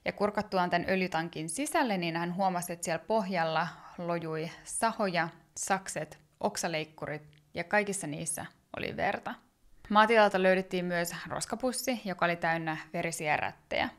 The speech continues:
Roskapussissa oli lappu kiinnitettynä, missä luki Chandlerin tyttöystävän Katin nimi ja päiväys ensimmäinen seitsemättä. No, torso, työkalut, roskaastiat, pressu ja roskapussi verisine rätteineen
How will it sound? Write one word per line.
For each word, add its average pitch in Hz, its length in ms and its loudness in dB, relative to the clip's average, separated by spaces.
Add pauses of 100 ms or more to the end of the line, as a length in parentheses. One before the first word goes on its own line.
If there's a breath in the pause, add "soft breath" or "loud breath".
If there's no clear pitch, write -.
(680 loud breath)
Roskapussissa 185 880 -2
oli 190 140 0
lappu 185 320 -2
kiinnitettynä, 220 760 -4
missä 185 240 -2
luki 170 220 -6
Chandlerin 170 520 -2
tyttöystävän 156 760 -6 (140)
Katin 202 340 -4
nimi 156 320 -4 (240)
ja 180 80 -4
päiväys 156 640 -4 (100)
ensimmäinen 151 540 -8
seitsemättä. - 720 -12 (920 loud breath)
No, 247 160 0
torso, 311 340 2 (220)
työkalut, 214 640 0
roskaastiat, 180 720 -2
pressu 180 320 -2
ja 165 120 0
roskapussi 165 540 -6
verisine 160 400 -4
rätteineen 175 760 -2